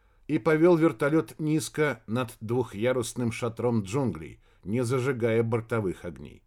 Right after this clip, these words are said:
Световой сигнал мигнул с изрезанной колеями узкой дороги. Приземлившись, эти двое позаботились обозначить вертолёту место посадки.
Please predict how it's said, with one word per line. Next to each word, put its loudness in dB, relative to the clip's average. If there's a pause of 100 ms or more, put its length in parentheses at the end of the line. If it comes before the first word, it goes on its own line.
(160)
Световой 0
сигнал 0
мигнул 0
с -4
изрезанной 0
колеями -2
узкой -8
дороги. -4 (600)
Приземлившись, 2
эти -2
двое 4
позаботились 0
обозначить -2
вертолёту 0
место -2
посадки. -8